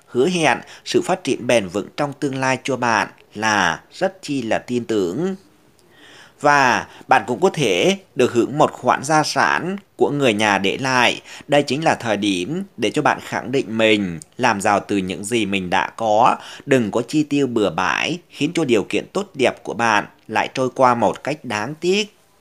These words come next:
Bên cạnh đó, vận trình ngày thứ sáu này với bà tuổi Tỵ, bạn cũng đang gặp được ngày có họa sinh cho thổ vượng. Cái điều này cho thấy với bà tuổi Tỵ, cái mối quan hệ của bạn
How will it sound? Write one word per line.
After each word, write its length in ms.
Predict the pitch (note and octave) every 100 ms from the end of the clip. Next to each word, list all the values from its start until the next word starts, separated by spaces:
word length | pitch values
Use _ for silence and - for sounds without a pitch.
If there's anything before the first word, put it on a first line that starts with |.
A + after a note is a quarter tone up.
| _ _ _ _ _ _ _ - -
Bên 240 | - F3 D#3+
cạnh 280 | D#3 A#2 A2
đó, 400 | A2+ G#2 B2+ A3 -
vận 180 | - C3+ -
trình 160 | B2+
ngày 120 | A2 G#2+
thứ 160 | C3+
sáu 280 | D#3+ C#3 D3
này 300 | F3 D#3 G#2+
với 140 | F#2
bà 120 | A2 C#3+
tuổi 140 | G2+
Tỵ, 400 | G2 C#3+ F#2+ E2+ E2+ - - -
bạn 160 | A#2+ F#2+
cũng 180 | A#2
đang 200 | C#3+ D3+
gặp 180 | C3 G#2+
được 240 | G2+ G2 G2
ngày 240 | G#2+ F#2 -
có 360 | G2+ G#2 B2+ G3+ -
họa 220 | - A#2+
sinh 240 | G2+ D#3+ C#3+
cho 140 | -
thổ 240 | - G#2
vượng. 380 | G2+ B2 A#2+ G2+ - _
Cái 160 | - A2+
điều 180 | D#3 G2
này 240 | G2 E2+
cho 140 | - B2
thấy 460 | - G2+ G2 D#3+ - - - -
với 160 | A2+
bà 160 | B2 C#3
tuổi 140 | A2+
Tỵ, 440 | F2 C3 C3 A#2+ - - - - _
cái 100 | -
mối 160 | D3+ C#3+ D#3
quan 160 | D#3
hệ 180 | D3+ A#2+
của 180 | - -
bạn 340 | B2 B2 G#2+